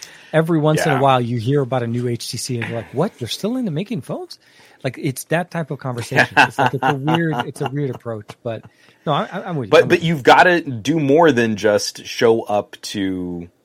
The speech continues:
Speaker 2: a tech conference or show up to a trade show. You have to be a presence in people's lives
Speaker 1: Yeah.
Speaker 2: and, and, and join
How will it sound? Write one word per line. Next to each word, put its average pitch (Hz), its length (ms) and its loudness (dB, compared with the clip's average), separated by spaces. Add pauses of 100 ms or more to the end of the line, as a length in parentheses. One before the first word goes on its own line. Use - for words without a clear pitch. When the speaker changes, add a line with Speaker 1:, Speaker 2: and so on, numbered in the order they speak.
(200)
Speaker 2:
a - 60 -4
tech - 380 0
conference 92 560 -4
or 101 240 -4
show 107 180 2
up 101 140 2
to 95 180 -6
a 90 60 -4
trade 180 340 -2
show. 82 460 -6 (400)
You 107 220 -8
have - 400 -4
to 156 120 0
be 135 380 -4
a 113 160 -4
presence 92 840 -2 (500)
in 101 180 -6
people's 101 560 -4
lives 87 760 0
Speaker 1:
Yeah. 101 120 -10
Speaker 2:
and, 95 300 -8 (520)
and, 110 280 -4
and 113 240 -2
join 113 580 0